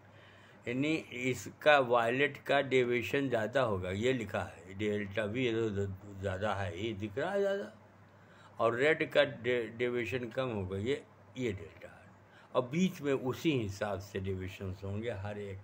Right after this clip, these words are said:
color के लिए। इसमें mean color माना जाता है ये लो। तो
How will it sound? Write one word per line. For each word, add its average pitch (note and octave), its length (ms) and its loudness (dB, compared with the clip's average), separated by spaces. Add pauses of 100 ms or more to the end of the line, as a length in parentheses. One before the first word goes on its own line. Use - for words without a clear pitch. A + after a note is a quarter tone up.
color F#2+ 280 -12
के F#2+ 240 -16
लिए। A2 300 -10 (880)
इसमें C3 280 -2
mean B2 360 -2
color G#2+ 320 0
माना F#2+ 320 -4
जाता F#2 340 -6
है F2 180 -2
ये F2 60 -8
लो। G#2+ 220 -6 (2000)
तो G3+ 220 8